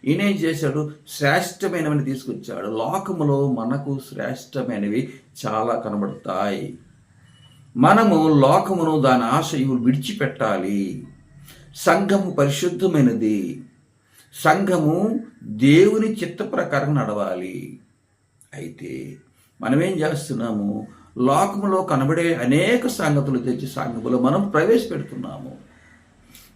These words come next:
తన గ్రంథము ద్వారా దేవుడు ఏవే మనం కలిగి ఉండకూడదో వాటన్నిటిని తెలియజేశాడు.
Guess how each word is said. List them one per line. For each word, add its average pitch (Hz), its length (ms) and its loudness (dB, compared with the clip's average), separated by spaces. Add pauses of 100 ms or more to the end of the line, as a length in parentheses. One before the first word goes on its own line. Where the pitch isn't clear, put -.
తన 151 200 2
గ్రంథము 202 520 6
ద్వారా 170 320 6
దేవుడు 139 520 2 (880)
ఏవే 202 500 6
మనం 202 340 2
కలిగి 185 260 4
ఉండకూడదో 160 640 2
వాటన్నిటిని 127 840 0
తెలియజేశాడు. 220 880 -4